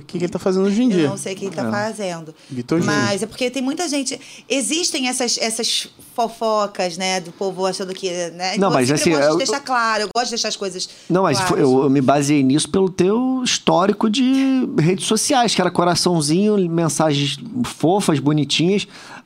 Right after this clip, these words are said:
Speaker 3: Aí, normalmente, quando você termina um relacionamento, a primeira coisa que você faz pra começar um novo relacionamento, você apaga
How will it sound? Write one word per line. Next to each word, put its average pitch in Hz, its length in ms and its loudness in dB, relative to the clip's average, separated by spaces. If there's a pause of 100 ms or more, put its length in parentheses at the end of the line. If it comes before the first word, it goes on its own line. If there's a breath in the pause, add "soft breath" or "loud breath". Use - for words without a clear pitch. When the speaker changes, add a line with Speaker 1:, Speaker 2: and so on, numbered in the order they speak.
Speaker 3:
Aí, 180 260 2
normalmente, 214 480 2
quando 170 180 0
você 160 140 0
termina 135 340 2
um 139 40 0
relacionamento, 123 1000 0
a 104 100 -2
primeira 131 300 0
coisa 139 260 -2
que - 80 -12
você 127 120 -2
faz 120 300 0
pra - 120 -6
começar 127 440 0
um 190 80 2
novo 156 180 2
relacionamento, 127 580 2
você 156 180 -2
apaga 143 420 0